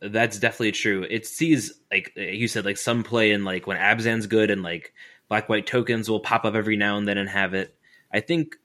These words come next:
one of the really neat things to me about it is it's the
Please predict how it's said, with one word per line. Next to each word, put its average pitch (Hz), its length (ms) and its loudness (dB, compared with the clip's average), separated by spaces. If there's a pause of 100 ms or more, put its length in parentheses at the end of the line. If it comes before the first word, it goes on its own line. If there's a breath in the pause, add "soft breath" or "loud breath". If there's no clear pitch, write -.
(300)
one 123 160 6
of 117 60 6
the 117 80 6
really 123 200 6
neat 127 240 4
things 123 220 0
to 107 80 0
me 104 180 0
about 143 260 6
it 180 160 4
is 110 120 2
it's 110 160 2
the 220 160 -6